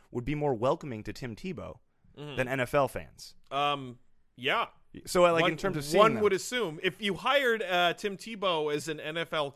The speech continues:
Speaker 2: commentator,
Speaker 1: Oh, man.
Speaker 2: I imagine, uh, some people might have legitimate questions that they might ask about
Speaker 1: Well,
Speaker 2: that.
Speaker 1: the research showed that, that people wouldn't watch any less, but they would complain a lot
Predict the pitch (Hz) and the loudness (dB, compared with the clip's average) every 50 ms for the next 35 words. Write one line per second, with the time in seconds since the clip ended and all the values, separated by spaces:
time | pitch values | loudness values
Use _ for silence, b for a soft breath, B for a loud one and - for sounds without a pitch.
0 | _ - - - 320 349 339 294 233 165 151 - 165 147 143 135 131 127 123 123 | _ -10 -4 -2 0 0 2 0 -2 -2 0 0 2 2 2 2 0 0 0 2
1 | 110 120 127 127 117 113 113 113 117 101 98 95 - 311 339 311 262 226 214 196 | 4 4 6 6 4 4 2 -2 -4 -2 2 4 6 6 6 6 6 6 6 4
2 | 185 180 151 180 175 170 165 165 160 156 - - 151 160 160 160 160 - 226 226 | 4 4 0 -2 -2 -2 -4 -8 -10 -12 -8 -4 0 0 0 0 0 -2 -4 -6
3 | 208 185 208 202 170 196 185 175 170 175 175 160 165 170 165 175 196 254 277 277 | -4 -6 -8 -8 -6 -6 -6 -4 -2 -2 -2 -2 -2 -4 -6 -6 -10 -8 -8 -8
4 | 165 135 147 147 139 139 156 196 202 - 254 269 254 - - 220 190 160 175 165 | -6 -4 -4 -2 -2 -2 -4 -6 -2 0 0 0 0 -2 -6 -10 -10 -10 -8 -8
5 | 160 170 156 151 147 139 135 131 - - 123 107 113 165 185 202 214 196 202 196 | -6 -6 -4 -4 -4 -4 -4 -6 -6 -10 -10 -6 0 6 6 8 8 8 6 4
6 | 208 247 294 - - 269 202 - - - 220 220 220 196 160 117 107 127 127 123 | 2 2 -2 -2 -2 -2 -2 -4 -4 -2 0 2 2 2 0 2 2 2 2 2
7 | 104 - - 127 147 131 - - - - 226 196 190 190 175 139 95 101 117 135 | 0 -4 -2 -2 -2 -2 0 -4 -4 -2 0 4 4 4 4 2 -2 0 2 2
8 | 156 175 - - - 143 135 120 101 104 117 123 104 87 - - - - - 123 | 2 2 0 -4 -6 -4 -2 0 2 4 4 4 2 0 -4 -10 -6 -4 -4 -2
9 | - 143 143 143 131 - - 139 110 - - - 160 160 170 175 170 - - 127 | 0 0 -2 -2 -4 -6 -8 -10 -8 -8 -8 -6 -4 -4 -4 -4 -6 -4 -4 -4
10 | 117 104 110 120 113 90 71 - - | -2 2 4 4 4 4 2 -4 -10